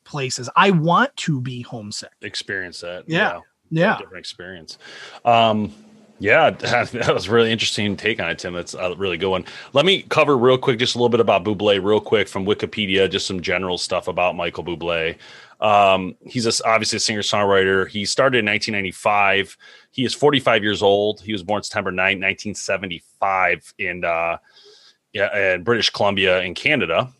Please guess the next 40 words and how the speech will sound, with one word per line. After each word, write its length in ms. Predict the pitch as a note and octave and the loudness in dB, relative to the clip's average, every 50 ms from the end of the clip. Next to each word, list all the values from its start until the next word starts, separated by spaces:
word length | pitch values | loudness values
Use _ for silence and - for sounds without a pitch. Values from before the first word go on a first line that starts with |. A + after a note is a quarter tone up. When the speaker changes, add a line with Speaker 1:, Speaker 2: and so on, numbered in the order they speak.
| _ _ - | _ _ -8
Speaker 2:
So 120 | - - A#2+ | -4 0 0
he's 120 | A2 G#2 - | 0 0 -2
Canadian 580 | - A2 A2 A#2 B2 A#2 A2+ A#2 A#2+ B2+ C3 | -4 -2 0 2 2 2 2 0 0 -2 -2
singer-songwriter, 640 | A2+ - - B2 C3 C3 - G#2 F2+ F2+ F2 F#2+ F#2+ | -4 -4 -4 -4 -4 -4 -2 -2 -2 0 0 0 0
just 200 | F2 G#2 - - | -2 -4 -2 0
like 120 | G#2 F#2 | -2 -2
Sarah 200 | - - G#2+ G2+ | 0 0 0 0
McLachlan. 600 | G2 G2+ F#2 F#2+ E2 D2+ D2+ - - E2 F2 G2 | 0 0 0 0 0 0 -2 -4 -6 -8 -10 -10
So 120 | - - E2+ | -8 -8 -6
there's 140 | E2 E2 F2+ | -6 -4 -4
a 60 | F2 | -2
lot 260 | F2+ F2+ F#2 F#2 F#2 | 0 2 2 2 2
of, 220 | F#2 F#2 - - | 2 0 0 -2
um, 220 | E2+ F#2 F#2 F#2+ - - | -6 -8 -8 -10 -10 -12
there's 280 | - - A2+ C3 A#2 A#2 | -8 -2 -2 2 4 4
actually 280 | A2+ A2 - - F#2+ | 2 2 2 -2 -4
a 120 | D#2+ D#2 E2 | -4 -6 -4
lot 300 | F2 F#2 G2 G2 G2+ F#2 | 0 2 4 4 4 2
of 100 | F2 D#2+ | 0 -4
great, 440 | - F#2 G2+ B2+ A#2 - - - - - _ | -4 -2 0 0 0 0 -4 -8 -8 -10 _
Alanis 400 | A#2 A2 G#2+ A#2 C3+ C3 A#2 - | 0 0 2 2 2 2 0 0
Morissette 380 | A2 G#2 D3 D#3+ - - F2+ E2 | 2 2 2 2 0 -2 -4 -4
too, 180 | - E3+ D3+ | -4 -2 -2
I 60 | F#2+ E2 | -2 -2
think, 200 | - E2 D#2+ D2 | -4 -8 -8 -6
right? 220 | E2 F2+ G#2+ - _ _ - - - - _ _ _ | -6 -6 -6 -8 _ _ -20 -20 -20 -20 _ _ _
There's 120 | A#2+ C3+ | 2 2
Speaker 1:
Yep. 80 | G#3 A3+ | 4 2
Speaker 2:
a 40 | F#2 | 2
lot 280 | F2+ G2 G#2 A2 A2 | 4 4 4 6 4
of 80 | G#2+ F#2 | 4 2
great, 240 | D#2 F#2 F2+ F2+ F#2+ | 0 0 -2 -2 -2
John 240 | G2 A2+ A2+ A2+ A2 | -2 -2 -2 -2 -2
Candy 340 | - - G#2 G2+ G#2+ G#2+ G#2+ | -4 -4 -4 -2 -4 -4 -6
was 120 | G#2 - | -8 -8
Canadian. 440 | - A2+ G#2+ G#2 G#2+ G#2 A2+ A2+ G#2+ | -10 -8 -8 -8 -8 -8 -8 -10 -10
The, 200 | F2+ E2 F2 - - | -10 -12 -12 -14 -10
the 120 | F#2 - | -8 -2
Speaker 1:
Justin 380 | - F#3 F3+ F3+ - F#3 E3 D#3+ | 2 2 2 2 2 0 2 2
Bieber. 340 | D#3+ D#3 D3+ F3 G3+ G#3+ | 2 2 2 0 0 -2